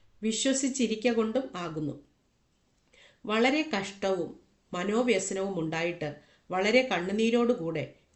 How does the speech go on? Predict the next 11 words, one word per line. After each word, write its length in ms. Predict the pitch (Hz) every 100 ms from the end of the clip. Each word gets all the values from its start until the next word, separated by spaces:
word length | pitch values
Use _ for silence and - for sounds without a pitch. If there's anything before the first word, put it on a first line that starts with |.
| -
ഞാൻ 280 | 202 240 262
നിങ്ങൾക്ക് 360 | 202 202 196
എഴുതിയത് 540 | 170 160 175 165 160 - _ _ _ 180
നിങ്ങൾ 280 | 196 220
ദുഃഖിക്കേണ്ടതിനല്ല. 1200 | 220 185 - 214 233 233 233 226 156 151 147 - _ _ - _
എനിക്ക് 380 | - 240 269 302
നിങ്ങളോടുള്ള 520 | 196 190 185 185 190
വലിയ 360 | 175 165 175 240
സ്നേഹം 560 | 247 - 165 175 156 -
നിങ്ങൾ 220 | 175 196
അറിയേണ്ടതിനത്രേ. 960 | 180 165 185 208 220 208 151 131 104